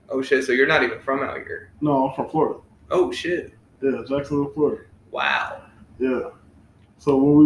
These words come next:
Speaker 2: moved out here, I was already getting into partying all that, 'cause I
Speaker 1: Mm-hmm.
Speaker 2: didn't get into it till I was sixteen. Apparently, I was a late bloomer to everybody in Arizona. So,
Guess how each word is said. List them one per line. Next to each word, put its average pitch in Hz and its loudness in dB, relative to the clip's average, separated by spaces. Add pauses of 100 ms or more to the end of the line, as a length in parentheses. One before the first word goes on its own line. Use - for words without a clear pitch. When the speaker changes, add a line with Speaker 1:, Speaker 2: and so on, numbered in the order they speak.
Speaker 2:
moved 170 6
out 143 2
here, 139 0 (840)
I 135 0
was 131 -2
already 135 -2 (200)
getting 139 2
into 131 -4
partying 135 0 (640)
all 127 2
that, 120 -4
'cause 113 -12
I 135 -6
Speaker 1:
Mm-hmm. 131 2
Speaker 2:
didn't 131 -2
get 135 0
into 131 0
it 127 -6
till 127 -4
I 123 -6
was 123 -14
sixteen. 127 -6
Apparently, 131 -6
I 120 -8
was 120 -10
a 110 -14
late 131 0
bloomer 156 2 (520)
to 147 6
everybody 156 8
in 156 6
Arizona. 165 6 (580)
So, 131 0